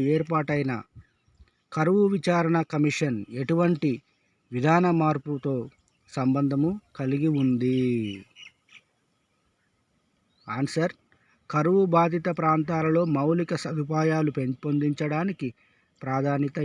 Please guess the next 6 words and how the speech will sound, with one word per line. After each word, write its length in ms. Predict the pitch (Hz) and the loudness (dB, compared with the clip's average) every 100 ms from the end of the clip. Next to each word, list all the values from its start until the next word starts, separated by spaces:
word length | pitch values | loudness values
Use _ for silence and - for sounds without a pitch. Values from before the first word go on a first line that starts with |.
| 131 | -2
ఇవ్వడం. 400 | 120 120 123 123 113 101 107 _ _ - - - _ _ _ _ - | -2 -4 -2 -2 -4 -6 -14 _ _ -20 -20 -20 _ _ _ _ -20
ఓకే, 220 | - 185 - - - - - _ _ _ | -14 -14 -14 -20 -20 -20 -20 _ _ _
సిక్స్త్ 480 | - - 165 - - 196 | -16 -6 -6 -6 -4 -2
క్వశ్చన్, 360 | 170 143 135 98 - _ _ _ _ _ _ _ _ _ | 0 -2 -4 -8 -12 _ _ _ _ _ _ _ _ _
జలియన్వాలా 720 | 120 135 165 202 208 196 180 175 160 | -2 4 4 6 4 4 2 2 4
బాగ్ 260 | 160 156 | 2 4